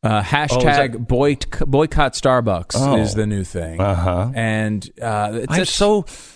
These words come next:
Speaker 2: <sighs> I got up this morning, and I have to tell you the truth. I got up this morning, and I thought, "I am freaking outraged." I,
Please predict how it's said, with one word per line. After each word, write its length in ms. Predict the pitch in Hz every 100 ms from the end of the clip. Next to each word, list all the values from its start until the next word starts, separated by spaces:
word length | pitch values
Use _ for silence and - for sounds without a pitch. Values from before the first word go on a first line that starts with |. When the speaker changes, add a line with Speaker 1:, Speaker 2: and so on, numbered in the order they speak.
| _
Speaker 2:
<sighs> 380 | _ _ _ _
I 1400 | 170 156 - - - - - - - - _ _ - 113
got 180 | 139 170
up 100 | -
this 180 | - -
morning, 240 | 85 76
and 80 | 90
I 60 | 113
have 160 | 127
to 60 | -
tell 120 | 113
you 80 | 95
the 60 | 85
truth. 300 | 76 - - -
I 60 |
got 140 | 101 139
up 100 | -
this 180 | 156 -
morning, 220 | 71 69
and 80 | 80
I 60 |
thought, 280 | - 65 69 - - _ _ _
"I 320 | 117 139 175 -
am 300 | 78 69 71 _ _ -
freaking 600 | - - 156 - 170 - 120
outraged." 680 | 107 - - - _ - - - - _ _ _ _ _ _ _ -
I, 200 | 151 180